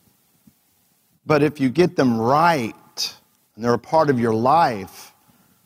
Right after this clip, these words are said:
as Jesus tells the scribe that we're about to read in verse thirty-four in our text, you're not far from the kingdom of God." It's that important, gang. It's that important. So let's read our text, Mark twelve.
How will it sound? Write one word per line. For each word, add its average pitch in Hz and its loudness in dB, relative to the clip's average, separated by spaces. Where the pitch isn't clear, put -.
as 95 -16
Jesus 127 0
tells 127 0
the 113 -8
scribe 131 0
that 120 -2
we're 117 0
about 120 0
to 120 -6
read 123 4
in 113 -2
verse 120 0
thirty-four 123 0
in 104 -8
our 104 2
text, 120 0
you're 139 0
not 139 0
far 131 -2
from 110 -2
the 98 -2
kingdom 113 0
of 85 -10
God." 87 -4
It's - -4
that 139 0
important, 117 -2
gang. 82 -8
It's - -20
that 123 0
important. 110 0
So 151 0
let's 175 0
read 185 2
our 147 2
text, 139 -2
Mark 135 2
twelve. 113 0